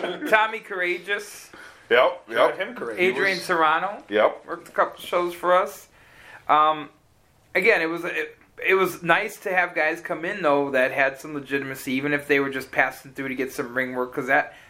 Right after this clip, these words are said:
Speaker 2: only helped when you could say, "Yeah, look, I had so-and-so on the show.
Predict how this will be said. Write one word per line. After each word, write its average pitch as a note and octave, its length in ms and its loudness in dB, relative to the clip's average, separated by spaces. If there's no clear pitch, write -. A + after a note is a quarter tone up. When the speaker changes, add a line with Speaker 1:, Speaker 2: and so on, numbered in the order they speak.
Speaker 2:
only D#3 280 0
helped - 360 2
when C#3 100 -10
you C3+ 120 -8
could - 140 -10
say, C3+ 240 0
"Yeah, C4 180 2
look, D#3 280 -2
I A2+ 120 0
had C3+ 340 2
so-and-so E3+ 480 0
on A#2+ 160 0
the A2+ 80 -8
show. - 320 -12